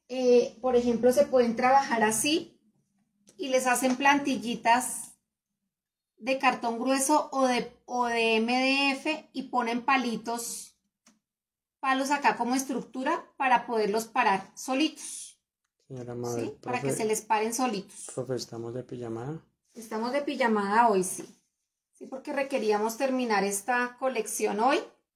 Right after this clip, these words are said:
Speaker 1: Porque recuerden también, aquí les doy la, el recordatorio que estamos invitadas a la maratón de la profe,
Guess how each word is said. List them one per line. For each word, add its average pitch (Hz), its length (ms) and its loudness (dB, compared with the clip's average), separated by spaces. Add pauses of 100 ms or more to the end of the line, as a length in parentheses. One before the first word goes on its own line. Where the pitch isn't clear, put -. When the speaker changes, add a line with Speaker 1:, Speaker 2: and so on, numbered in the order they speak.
(440)
Speaker 1:
Porque 269 420 -2
recuerden 233 520 0
también, 240 320 2
aquí 233 240 -8
les 226 180 -6
doy 240 220 -2
la, 240 360 4 (460)
el 233 120 -16
recordatorio 214 760 -4
que 302 80 -6
estamos 220 360 -2
invitadas 226 600 0
a 226 80 6
la 240 100 4
maratón 220 480 2
de 220 80 -6
la 233 160 0
profe, 214 400 -8